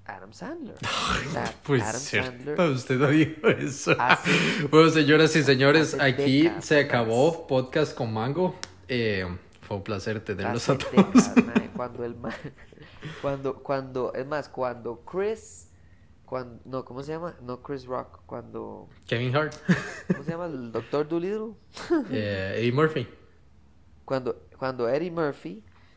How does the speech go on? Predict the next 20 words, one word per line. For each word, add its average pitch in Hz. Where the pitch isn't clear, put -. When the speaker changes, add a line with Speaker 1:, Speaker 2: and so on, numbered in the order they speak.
Speaker 1:
revolucionó 120
el 139
mundo 156
de 151
stand-up 139
y 110
Adam 120
Sandler 131
llegó 139
unos 120
años 131
después, 135
porque 127
ese 107
mae 117
también 127
es 127
un 127
vejestorio, 131
Speaker 2:
Mm. 98